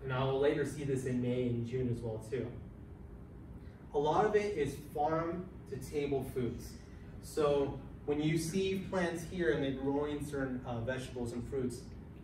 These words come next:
grabbing that and you'll be able to be eating that from straight to the source or straight to your table. That's the method of the farm to table, uh, method for a lot of, uh, organizations that we try to do. Give you to the farm markets,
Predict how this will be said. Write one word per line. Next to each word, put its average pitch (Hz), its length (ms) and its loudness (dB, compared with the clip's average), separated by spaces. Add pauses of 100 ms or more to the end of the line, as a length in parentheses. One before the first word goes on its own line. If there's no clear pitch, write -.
grabbing 143 440 2
that 123 260 0
and 123 120 -4
you'll 120 120 0
be 131 120 4
able 131 200 2
to - 120 -8
be 123 360 0 (280)
eating 151 320 4
that 120 300 0 (380)
from 127 160 -2
straight 131 340 0
to 131 60 -2
the 120 80 -2
source 117 320 -2 (100)
or 127 200 -2
straight - 480 -2
to - 100 -8
your 123 140 -2
table. 120 360 -4 (420)
That's 131 240 -2
the 139 120 0
method 139 320 0
of 127 100 0
the 123 80 0
farm 127 320 -2
to 117 220 -2
table, 120 440 0 (380)
uh, 117 160 -2
method 123 340 -2 (120)
for 120 340 2 (260)
a 131 40 -6
lot 123 240 0
of, 120 200 2
uh, 117 100 0
organizations 117 640 0
that 117 100 -4
we 113 120 -6
try 113 120 -4
to 110 80 -2
do. 110 180 -6 (640)
Give 131 120 0
you 127 120 0
to 139 80 4
the 135 120 2
farm 139 300 -2
markets, 117 400 0